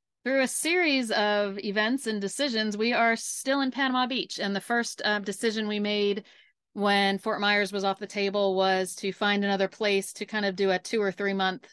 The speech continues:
stay in the winter, which in Southwest Florida was a challenge at that point. Um, so we decided to stay with a buddy boat that,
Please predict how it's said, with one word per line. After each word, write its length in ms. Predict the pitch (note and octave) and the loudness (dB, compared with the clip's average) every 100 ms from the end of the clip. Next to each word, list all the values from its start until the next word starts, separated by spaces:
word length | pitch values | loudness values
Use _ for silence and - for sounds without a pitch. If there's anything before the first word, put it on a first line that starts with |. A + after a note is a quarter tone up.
| _ | _
stay 600 | - - G#3+ G3 F#3 F#3 | -14 -2 0 2 2 0
in 140 | F#3+ | -4
the 80 | F#3 | -4
winter, 340 | F3 F3 A3 - - - - _ | -4 -4 -4 -6 -18 -20 -20 _
which 220 | G3 G3 | -2 -2
in 100 | F#3+ | -2
Southwest 420 | F3 F#3+ F#3+ F3+ - | 0 0 0 -4 0
Florida 380 | F#3+ F#3 F3+ | 2 2 2
was 140 | F3 E3+ | 0 -4
a 60 | |
challenge 520 | E3+ - G3+ F#3 E3+ E3+ | -4 0 2 2 -2 -4
at 80 | E3+ | -2
that 200 | D#3+ - | -2 -4
point. 340 | E3+ E3 - _ _ _ _ _ _ _ - | -8 -8 -10 _ _ _ _ _ _ _ -10
Um, 160 | G3+ | -8
so 140 | G3 A3+ | -4 -2
we 80 | G#3 | -2
decided 380 | G3 A3 G#3+ | 2 0 0
to 80 | G#3 | -4
stay 200 | - G#3+ | -2 0
with 120 | G#3 | 0
a 60 | G#3 | 0
buddy 220 | G#3 G3+ | 0 2
boat 300 | G3+ G3 G3 | 2 0 0
that, 320 | G3+ G3 - | 0 0 0